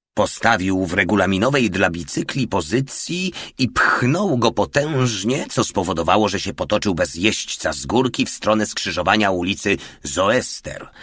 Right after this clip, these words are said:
Tam uderzył w jeden z czerwonych rowerów pocztowych, który niósł na sobie listonosza rezerwy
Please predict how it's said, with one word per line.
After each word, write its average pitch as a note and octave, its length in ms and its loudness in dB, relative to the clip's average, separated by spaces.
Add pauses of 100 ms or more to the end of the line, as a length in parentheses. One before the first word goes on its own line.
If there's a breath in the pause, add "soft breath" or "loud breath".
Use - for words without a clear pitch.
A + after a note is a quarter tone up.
(260 loud breath)
Tam F#3+ 280 2
uderzył D3 460 2
w F2+ 80 -6
jeden D#3 380 2
z - 140 -4
czerwonych A#2+ 540 0
rowerów G#2 440 0
pocztowych, G2+ 720 0
który G2+ 400 0
niósł G#2+ 640 2
na G2 140 2
sobie G2 280 0
listonosza G2+ 680 0
rezerwy G#2 460 2